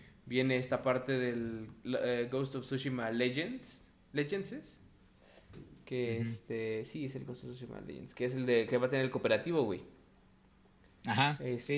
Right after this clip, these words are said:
Speaker 1: Este, pero
Speaker 2: Y
Speaker 1: no
Speaker 2: además
Speaker 1: ten-,
Speaker 2: sin
Speaker 1: no
Speaker 2: costo
Speaker 1: tiene nada
Speaker 2: alguno,
Speaker 1: que ver
Speaker 2: ya lo
Speaker 1: con la
Speaker 2: vas a
Speaker 1: historia,
Speaker 2: tener.
Speaker 1: salimos un poco del lado de la historia de Jin, justo, eh, nos enfocamos más en otras madres, que bueno, te, insisto, yo creo que, eh, estos güeyes van a, em,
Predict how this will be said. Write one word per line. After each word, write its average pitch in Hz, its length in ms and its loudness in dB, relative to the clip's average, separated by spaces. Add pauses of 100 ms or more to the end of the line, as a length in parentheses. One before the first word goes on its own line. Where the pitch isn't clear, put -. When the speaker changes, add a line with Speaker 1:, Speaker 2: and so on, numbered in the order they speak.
(100)
Speaker 1:
Este, 110 440 4
pero 127 140 6
Speaker 2:
Y 131 40 10
Speaker 1:
no 135 60 10
Speaker 2:
además 139 240 6
Speaker 1:
ten-, 139 80 4
Speaker 2:
sin 160 80 2
Speaker 1:
no 156 80 4
Speaker 2:
costo 151 120 6
Speaker 1:
tiene 156 120 8
nada 151 160 10
Speaker 2:
alguno, 139 120 8
Speaker 1:
que 147 60 6
ver 143 80 8
Speaker 2:
ya 127 60 6
lo 139 40 6
Speaker 1:
con 139 60 4
la 139 60 6
Speaker 2:
vas 135 60 2
a 139 40 4
Speaker 1:
historia, 170 220 12
Speaker 2:
tener. 135 140 6
Speaker 1:
salimos 143 220 4
un 139 120 -2
poco 135 200 0
del 131 100 8
lado 139 140 10
de 127 80 8
la 120 140 4
historia 123 320 4
de 120 100 2
Jin, 143 320 -2
justo, 143 440 -6 (440)
eh, 113 340 -2
nos 120 140 -4
enfocamos 127 440 0
más 123 220 -2
en 123 100 -6
otras 127 240 0
madres, 139 400 2 (320)
que 160 80 -2
bueno, 170 320 4 (260)
te, 151 240 4
insisto, 165 320 0
yo 151 180 6
creo 160 280 6
que, 139 440 4
eh, 117 920 0
estos 135 260 -2
güeyes 139 320 2
van 135 240 4
a, 120 340 2
em, 104 540 -2